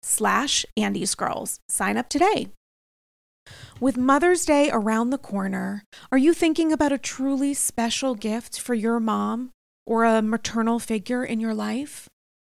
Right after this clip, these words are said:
Let me tell you about my life in a book dot com. It's a unique service that turns your mom's life stories into a beautiful book. Pretty cool, right? Here's how it works. Every week, my life in a book dot com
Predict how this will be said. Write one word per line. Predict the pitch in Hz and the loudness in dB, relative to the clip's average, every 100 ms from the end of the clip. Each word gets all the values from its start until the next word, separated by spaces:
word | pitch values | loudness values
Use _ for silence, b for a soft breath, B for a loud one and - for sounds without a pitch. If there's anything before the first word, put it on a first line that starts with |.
| _ | _
Let | 240 302 | -8 -6
me | 359 | -6
tell | 392 269 262 | -8 -6 -4
you | 240 240 240 | 0 0 -2
about | - 180 - | -4 -8 -6
my | 196 208 269 | -6 -2 -2
life | 247 220 226 226 | 0 0 0 -2
in | 196 | -6
a | 190 | -6
book | 196 214 - | -4 -6 -6
dot | 208 185 - | -8 -8 -10
com. | - 175 147 - 202 _ _ - B - | -12 -12 -12 -14 -18 _ _ -20 B -2
It's | 247 | 0
a | 254 | 2
unique | 277 277 339 - | 4 4 4 0
service | - 320 320 202 - | 2 2 2 -2 -6
that | - - | -10 -10
turns | - 262 294 285 | -6 -4 -2 -2
your | 262 | -2
mom's | 240 233 240 233 | -2 -2 -4 -6
life | 226 233 240 277 - | -10 -6 -4 -4 -4
stories | - - 247 240 240 233 - | -8 -6 -6 -4 -2 -4 -4
into | 254 240 - | -8 -8 -8
a | - 202 | -8 -8
beautiful | 233 233 254 277 277 - 254 | -8 -6 -2 0 0 -2 -4
book. | 202 247 220 - - _ B B B _ - | 0 0 0 -2 -16 _ B B B _ -6
Pretty | 254 262 | -2 -2
cool, | - 302 311 190 | -2 -2 0 0
right? | 185 208 247 - _ _ _ _ _ - | -2 -2 -4 -6 _ _ _ _ _ -4
Here's | 262 359 349 | 2 2 4
how | 294 | 2
it | 262 | 2
works. | 196 - - - | -2 -4 -6 -2
Every | 240 254 330 | 0 2 0
week, | 320 262 247 214 | 2 0 -2 -2
my | 202 226 | 0 2
life | 277 240 247 | 2 0 0
in | 240 | -2
a | |
book | 190 202 - | -2 -4 -2
dot | 254 - | -2 -2
com | - 196 175 196 | -6 -6 -6 -8